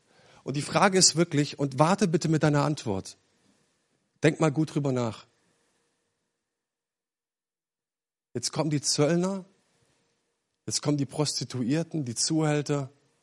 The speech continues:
die Jesus jetzt alle nachfolgen. Würdest du da mitgehen? Es könnte ja sein, dass deine Arbeitskollegen dich sehen.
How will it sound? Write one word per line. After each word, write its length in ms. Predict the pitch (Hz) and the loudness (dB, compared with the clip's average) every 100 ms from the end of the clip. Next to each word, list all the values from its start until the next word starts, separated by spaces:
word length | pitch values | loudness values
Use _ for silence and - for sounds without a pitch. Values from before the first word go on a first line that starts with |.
| _ _ _ _ _ _ _ _ _ | _ _ _ _ _ _ _ _ _
die 60 | 120 | -6
Jesus 340 | 123 147 151 | -2 -2 -2
jetzt 140 | 139 - | -4 -4
alle 160 | 135 | -2
nachfolgen. 640 | 127 127 - 110 104 95 90 _ _ _ _ _ _ _ _ _ _ _ _ _ _ _ _ _ - | -2 -2 -6 -6 -6 -6 -12 _ _ _ _ _ _ _ _ _ _ _ _ _ _ _ _ _ 0
Würdest 300 | 151 160 151 | 2 0 -2
du 40 | |
da 120 | 147 | 0
mitgehen? 520 | 160 - - 95 90 - _ _ _ _ _ _ _ _ _ _ _ _ _ _ _ _ _ _ _ _ _ _ _ _ _ _ _ _ _ _ | -2 -2 -6 -6 -8 -20 _ _ _ _ _ _ _ _ _ _ _ _ _ _ _ _ _ _ _ _ _ _ _ _ _ _ _ _ _ _
Es 100 | - | -6
könnte 220 | - 135 127 | 0 2 2
ja 60 | |
sein, 420 | 117 123 139 156 - _ _ - | 2 2 0 -4 -12 _ _ -4
dass 140 | 117 | 0
deine 260 | 127 120 113 | 0 0 0
Arbeitskollegen 680 | 156 190 - 131 113 107 | 0 -2 -2 -2 -2 -4
dich 160 | 98 - | -6 -4
sehen. 280 | 101 98 | -4 -6